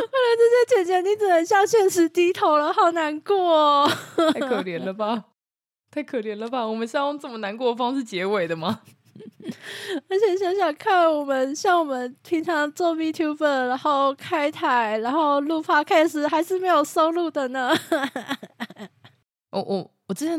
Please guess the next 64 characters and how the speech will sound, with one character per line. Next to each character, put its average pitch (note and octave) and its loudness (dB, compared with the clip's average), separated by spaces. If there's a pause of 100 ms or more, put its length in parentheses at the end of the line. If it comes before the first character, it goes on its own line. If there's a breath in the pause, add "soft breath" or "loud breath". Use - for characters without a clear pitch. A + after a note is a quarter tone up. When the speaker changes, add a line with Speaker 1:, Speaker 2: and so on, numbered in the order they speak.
(120)
Speaker 2:
我 G3+ -4
之 G#3+ -4
前 D#4 -2
都 C#4 -4
跟 C#4 -4
观 A#3 -4
众 B3 -2
讲 E3 -6
啊， D3 -10
我 D#3+ -6
们 E3 -4
就 G#3 -8
是 A#3 -6 (580)
网 E3 -2
络 A3+ -4
志 A3 -8
工 F#3 -2
小 D3 -4
丑 - -8
啊。 - -14 (560)
Speaker 1:
哦， E3+ -6
对 - -4
啊。 G3 2
Speaker 2:
我 - 2
们 C#4 -2
是 - -12
志 A3 -6
工 D#3 -4
欸。 - -12
Speaker 1:
笑 - -8
死， - -20
真 - -10
的。 D3+ -8
Speaker 2:
还 A#3 -2
不 C#4+ -4
是 D#4 -8
义 B3 -6
工 E3+ 0
欸， - -10
义 D#4+ -8
工 A3+ 0
的 G3+ -2
话 G#3 0
是 G#3 -6
有 E3 0
公 F3 -4
益 G3 -4
性 D#3+ -6
质 - -12
的， - -14
我 E3+ -6
们 F#3 -8
没 B3+ -4
有 F#3 -2
公 D#3+ -4
益 E3+ -6
性 D3+ -6
质， E2 -12
我 A#2+ -4
们 F#3 0
就 B3+ -2
是 D4+ 0
志 G3+ -8
工， D3 -4